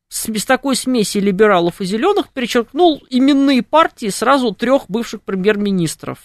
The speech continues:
э, Аленки Братушек, э, Ми-, Мира-, Мирослава Церера и, э, Марьяна Шарца.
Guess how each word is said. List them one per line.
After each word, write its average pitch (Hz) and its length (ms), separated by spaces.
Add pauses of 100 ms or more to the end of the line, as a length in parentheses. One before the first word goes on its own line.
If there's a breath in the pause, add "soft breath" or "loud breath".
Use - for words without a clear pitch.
э, 135 720 (520)
Аленки 202 420
Братушек, 269 800
э, 196 280
Ми-, 214 320
Мира-, 185 480
Мирослава 160 640
Церера 233 760 (100)
и, 202 360
э, 151 540
Марьяна 180 440
Шарца. - 640